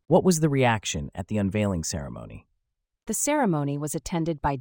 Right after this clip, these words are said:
Speaker 2: dozens of Lakers luminaries. Vanessa Bryant, Kobe's widow, was the last of five speakers. She was followed by Lakers Governor Jeannie Buss,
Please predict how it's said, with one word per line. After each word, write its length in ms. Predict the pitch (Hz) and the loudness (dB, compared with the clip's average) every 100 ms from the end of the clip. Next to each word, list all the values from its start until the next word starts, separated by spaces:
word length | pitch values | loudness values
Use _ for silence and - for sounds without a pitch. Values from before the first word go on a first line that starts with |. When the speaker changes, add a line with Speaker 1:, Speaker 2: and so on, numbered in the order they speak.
| - | -4
Speaker 2:
dozens 500 | - 185 143 131 127 | 2 2 2 -4 -6
of 180 | - 139 | -8 -6
Lakers 440 | 143 139 143 135 139 | -6 -6 -6 -8 -6
luminaries. 720 | 135 127 113 104 - - - _ _ _ _ _ _ _ | -6 -6 -8 -12 -14 -14 -14 _ _ _ _ _ _ _
Vanessa 320 | 269 277 - 160 | 0 2 2 2
Bryant, 440 | 170 165 127 - | 4 4 0 -8
Kobe's 400 | - 170 165 147 | -4 0 0 0
widow, 240 | 160 139 | 0 0
was 180 | 131 147 | -2 -4
the 140 | - 151 | -4 2
last 400 | 156 160 - 151 | 4 4 0 -4
of 80 | |
five 340 | - 160 151 139 | 0 2 2 0
speakers. 600 | - 135 - - - - _ _ _ _ | -4 -6 -10 -12 -10 -12 _ _ _ _
She 180 | - - | -4 -2
was 160 | 165 - | 0 2
followed 360 | 160 156 165 | 2 2 2
by 100 | 160 | 0
Lakers 380 | 151 156 - 156 | 0 -2 -4 -4
Governor 320 | 156 151 151 | -2 -2 -4
Jeannie 320 | 139 156 151 | -4 -2 -2
Buss, 360 | 135 156 214 - | 2 0 2 -4